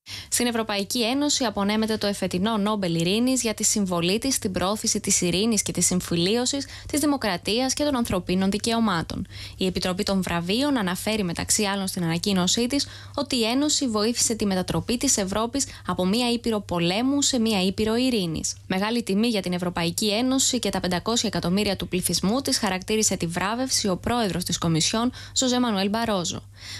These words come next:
Βαθιά συγκινημένος για την απόφαση, εμφανίστηκε ο πρόεδρος του Ευρωπαϊκού Κοινοβουλίου, Μάρτιν Σούλτς, ενώ ο πρόεδρος του Ευρωπαϊκού Συμβουλίου, Χέρμαν Βαν Ρομπάι,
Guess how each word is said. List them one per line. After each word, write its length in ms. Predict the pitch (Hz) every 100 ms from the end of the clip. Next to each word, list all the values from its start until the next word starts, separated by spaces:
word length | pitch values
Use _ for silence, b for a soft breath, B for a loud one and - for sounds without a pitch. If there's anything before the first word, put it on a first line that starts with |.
| B
Βαθιά 220 | 185 196
συγκινημένος 600 | 185 185 175 175 233 285
για 120 | 220
την 140 | 185 170
απόφαση, 560 | 170 202 226 240 -
εμφανίστηκε 540 | 220 196 185 208 - 196
ο 80 | 180
πρόεδρος 480 | 220 226 190 170
του 100 | -
Ευρωπαϊκού 520 | 190 180 175 165 196 233
Κοινοβουλίου, 600 | 185 160 165 175 214 233
Μάρτιν 340 | 208 - 160
Σούλτς, 440 | - - 233 294 - B B B
ενώ 200 | 180 175
ο 60 | 165
πρόεδρος 460 | 175 208 254 294
του 100 | -
Ευρωπαϊκού 560 | 220 196 180 160 - 254
Συμβουλίου, 600 | - 208 170 180 196 175
Χέρμαν 380 | 196 190 180 180
Βαν 260 | 180 165
Ρομπάι, 460 | 185 220 190 214